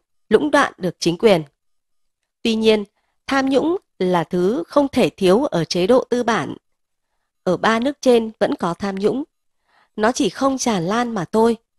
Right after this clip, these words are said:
Vì thế mà các chaebol vẫn có thể đút lót như thường, chẳng qua là không lộ liễu như ở Việt Nam hay là Trung Quốc.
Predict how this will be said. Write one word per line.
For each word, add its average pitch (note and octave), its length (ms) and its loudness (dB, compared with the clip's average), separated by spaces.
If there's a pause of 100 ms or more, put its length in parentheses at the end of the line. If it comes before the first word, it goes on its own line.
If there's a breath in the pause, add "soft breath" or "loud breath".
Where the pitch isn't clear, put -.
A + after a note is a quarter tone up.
(500)
Vì G3 140 2
thế F#3+ 360 2
mà G3 140 -2
các D#4 280 -6
chaebol A#3 680 0
vẫn - 140 -2
có A#3+ 160 0
thể F#3 320 -2
đút C#4+ 240 0
lót D#4+ 240 0
như C4 120 -2
thường, F#3 380 2 (580)
chẳng F3 200 -2
qua A#3+ 220 2
là G#3+ 120 0
không B3+ 200 -2
lộ B3+ 220 4
liễu G#3+ 200 4
như C#4 160 0
ở D#3+ 120 -2
Việt E3 240 -2
Nam A#3+ 380 0
hay A#3 120 0
là D#3 180 -2
Trung A#3 180 -2
Quốc. D#4+ 300 -2